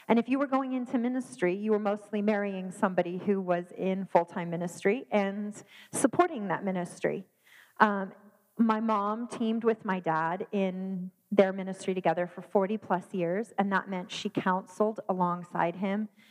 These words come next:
She did work alongside him. She was a helpmeet in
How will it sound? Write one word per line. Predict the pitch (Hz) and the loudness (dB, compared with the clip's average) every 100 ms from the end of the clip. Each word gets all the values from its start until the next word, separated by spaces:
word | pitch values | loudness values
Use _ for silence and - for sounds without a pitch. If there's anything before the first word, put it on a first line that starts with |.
| - - _ | -20 -20 _
She | - 220 | -2 0
did | 185 202 190 180 - | 2 2 2 -2 -6
work | 202 190 196 - | 2 2 2 -2
alongside | 202 190 185 185 180 | -2 -2 0 0 0
him. | 196 | -4
She | - - 262 | -6 -2 0
was | 240 220 208 - - | 2 0 -2 -4 -2
a | |
helpmeet | 196 180 175 185 175 - - - - _ _ _ _ _ | 2 2 0 -6 -8 -10 -12 -16 -16 _ _ _ _ _
in | - 202 | 2 4